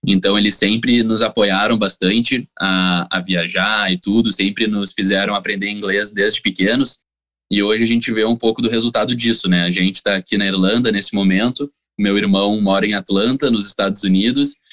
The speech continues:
e a minha irmã tá morando hoje no México. Então,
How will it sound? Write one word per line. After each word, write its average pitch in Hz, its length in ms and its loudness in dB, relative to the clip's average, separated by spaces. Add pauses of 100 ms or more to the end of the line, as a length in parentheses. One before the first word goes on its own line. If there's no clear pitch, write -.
(200)
e 135 160 0
a 139 60 0
minha 139 180 2
irmã 120 300 0
tá 127 100 -2
morando 117 380 2
hoje 113 200 2
no 131 80 0
México. 110 520 -4 (760)
Então, 110 1000 0